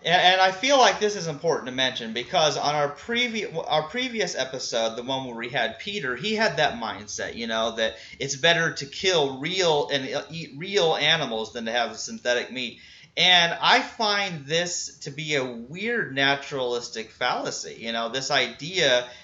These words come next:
that there's one thing that's real as opposed to another thing that's not, and that one's better than another. 'Cause it d-, doesn't make any sense at all.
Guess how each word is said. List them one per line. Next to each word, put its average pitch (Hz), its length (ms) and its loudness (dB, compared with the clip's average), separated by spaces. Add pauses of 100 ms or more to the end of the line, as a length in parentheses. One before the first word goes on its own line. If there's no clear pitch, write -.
(120)
that 139 220 -4
there's 143 280 4
one 156 300 2
thing 175 220 -2
that's 131 200 -4
real 123 460 -2
as 113 140 -4
opposed 120 380 -4
to 123 40 -14
another 123 220 -2
thing 117 180 -10
that's 107 240 -10
not, 113 560 0 (240)
and 123 200 -6
that 113 120 -2
one's 131 240 -2
better 127 320 2
than 113 280 -4
another. 135 440 -2 (460)
'Cause 147 280 2
it 165 180 -2
d-, - 60 0 (120)
doesn't 180 240 0
make 170 220 -2
any 147 120 -6
sense 139 320 -6
at 120 80 -4
all. - 480 -2